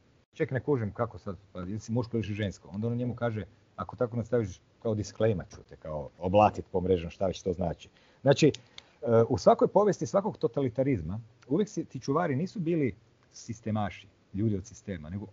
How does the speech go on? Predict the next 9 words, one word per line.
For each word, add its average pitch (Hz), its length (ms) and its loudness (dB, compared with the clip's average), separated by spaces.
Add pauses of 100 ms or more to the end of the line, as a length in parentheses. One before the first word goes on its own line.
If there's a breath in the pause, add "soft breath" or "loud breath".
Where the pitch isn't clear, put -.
(100)
normalni 113 480 -6
ljudi. 71 260 -14 (320)
Ljudi 156 160 0
zaboravljaju 139 480 0
da 120 80 -8
su - 160 -16
čuvari 135 300 0
u 123 60 0
konclogorima, 120 800 -4